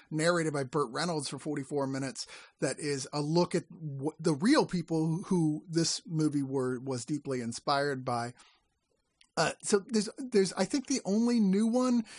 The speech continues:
is, uh, critic Michael Sragow. I don't know how to pronounce S R A G O W, but there you go.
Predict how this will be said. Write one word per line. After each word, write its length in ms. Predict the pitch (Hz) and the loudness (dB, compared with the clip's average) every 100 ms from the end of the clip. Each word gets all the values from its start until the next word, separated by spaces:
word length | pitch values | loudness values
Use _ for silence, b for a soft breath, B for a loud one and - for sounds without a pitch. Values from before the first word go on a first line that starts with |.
| B B 220 | B B 2
is, 400 | 175 165 151 - | 4 4 0 0
uh, 200 | 160 143 | 0 0
critic 320 | - 214 - | 0 -2 0
Michael 420 | 175 175 165 190 170 | 0 0 2 0 0
Sragow. 1040 | - - 165 147 147 175 208 254 277 240 | -4 -10 -6 -2 0 0 2 0 2 2
I 60 | 156 | 2
don't 100 | 147 | 0
know 80 | |
how 100 | 139 | -2
to 60 | 127 | -2
pronounce 320 | 147 139 127 - | -4 -4 -4 -4
S 160 | 139 | -4
R 260 | - 147 135 | 0 0 0
A 220 | 139 139 | -2 -6
G 320 | 127 147 139 123 | -6 -6 -6 -4
O 220 | 139 131 131 _ | -4 -6 -10 _
W, 420 | 156 131 135 123 120 | -4 -2 -2 -4 -4
but 180 | 120 | -8
there 140 | 131 131 | -6 -6
you 60 | |
go. 220 | 131 127 | -4 -4